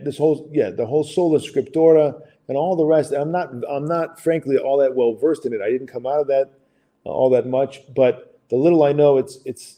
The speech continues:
it, it's pretty obvious that, um, just a good knowledge of the first three hundred years of the church and the canon in, in particular is going to make you, uh, uh, leave Protestantism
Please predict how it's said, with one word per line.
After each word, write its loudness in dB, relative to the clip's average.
it, -10
it's -6
pretty -6
obvious 0
that, 2
um, -2
just 0
a -6
good 2
knowledge 2
of -4
the -10
first 0
three -4
hundred -4
years -4
of -8
the -20
church -2
and 2
the -6
canon 4
in, -2
in -10
particular 0
is -8
going 2
to -4
make 2
you, -2
uh, -4
uh, -8
leave -2
Protestantism -2